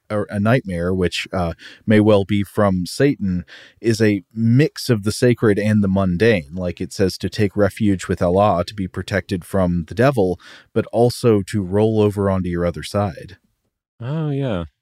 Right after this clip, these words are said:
Speaker 1: And also to, uh, spit three times on the left side. So, yeah.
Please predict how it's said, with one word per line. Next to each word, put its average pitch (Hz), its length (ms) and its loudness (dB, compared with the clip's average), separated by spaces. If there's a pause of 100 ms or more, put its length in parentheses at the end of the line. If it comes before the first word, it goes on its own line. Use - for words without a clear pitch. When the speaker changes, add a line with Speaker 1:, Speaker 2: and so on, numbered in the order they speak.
(340)
Speaker 1:
And 101 240 -2
also 87 300 -4
to, 87 260 -8
uh, 80 220 -8
spit - 320 -2
three 90 200 -4
times 82 360 -6
on 90 100 -2
the 80 80 -10
left - 240 -12
side. 90 380 -10
So, 98 200 0 (220)
yeah. 143 140 2